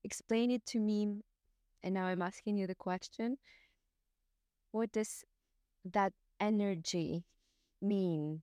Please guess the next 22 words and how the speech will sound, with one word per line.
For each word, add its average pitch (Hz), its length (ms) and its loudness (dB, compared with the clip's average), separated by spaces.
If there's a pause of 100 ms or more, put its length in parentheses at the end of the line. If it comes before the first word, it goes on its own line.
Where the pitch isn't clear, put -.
(140)
in 180 140 2
a, 180 80 2 (180)
in 185 140 0
a 180 60 -2
simple 208 520 -2
way? 175 200 2
How 240 240 -2
can 220 280 0
a 196 80 0
woman 202 400 0
create 190 520 2
that 160 220 0
energy, 170 440 0
embody 180 400 0
that 160 120 -4
energy? 156 360 -4
What 202 180 -2
does 214 140 -4
it 214 180 0
mean 185 600 0 (240)
in, 170 240 0
um, 165 360 -2